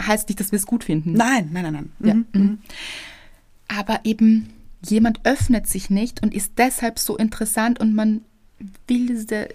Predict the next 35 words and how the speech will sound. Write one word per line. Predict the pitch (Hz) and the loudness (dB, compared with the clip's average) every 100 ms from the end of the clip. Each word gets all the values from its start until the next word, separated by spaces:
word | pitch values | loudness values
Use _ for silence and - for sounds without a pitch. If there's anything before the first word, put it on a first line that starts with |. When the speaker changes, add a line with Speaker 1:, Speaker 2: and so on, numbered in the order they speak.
| - - | -14 -12
Speaker 1:
diese | 202 - 202 220 - | -12 -10 -12 -12 -16
Spezial-Edition | - 196 - 208 202 208 202 190 - 185 185 175 - 160 - - - | -14 -10 -6 -4 -4 -2 -4 -6 -8 -8 -6 -6 -6 -10 -14 -20 -4
Speaker 2:
Ja. | 226 240 185 - - - | 2 2 2 -4 -18 -20
Speaker 1:
<laughs> | - - - | -20 -20 -6
von | - - | -2 0
diesem | 226 202 | -2 -2
Menschen. | 202 - - - - 202 - | -2 -4 -4 -2 -2 -4 -2
Speaker 2:
Ja. | 277 381 170 - - - - | 0 0 -2 -10 -20 -20 -8
Speaker 1:
Dabei | 254 247 | 0 0
ist | 247 - | 0 -2
dieser | 240 | 2
Mensch | 254 254 | 2 2
vielleicht | 254 - | -2 -2
einfach | 277 302 | -2 -2
gar | 247 269 | 0 0
nicht | 320 | 0
bereit | 269 254 247 294 - | -2 -2 0 -2 -2
und | 226 247 - - - - - - - | 0 -2 -2 -18 -20 -20 -20 -10 -6
also | 226 226 220 - | -4 -6 -8 -6
dann | 214 208 - - - - - - - - | -4 -4 -8 -20 -20 -20 -20 -20 -12 -4
wäre | 214 | -2
es | 254 | -2
so | 233 | -6
viel | - - | -4 -2
einfacher | 226 226 214 185 | 0 -2 -4 -4
weiterzuziehen. | 202 254 247 - 185 - 190 202 | -4 -4 -6 -6 -8 -4 -2 0
Speaker 2:
Ja, | 254 262 | 0 0
eben. | - 302 494 220 180 180 180 | 0 -2 -2 -4 -4 -4 -4
Speaker 1:
Mhm. | 202 190 208 220 - _ _ _ | -2 0 0 -2 -8 _ _ _
Speaker 2:
Und | - 233 | -4 -4
das | - | -2
finde | 269 320 | -2 -2
ich | 277 | -4
so | - | -2
interessant, | 254 240 - 214 - 277 339 220 - | 0 0 -2 -4 -4 -2 -2 -2 -6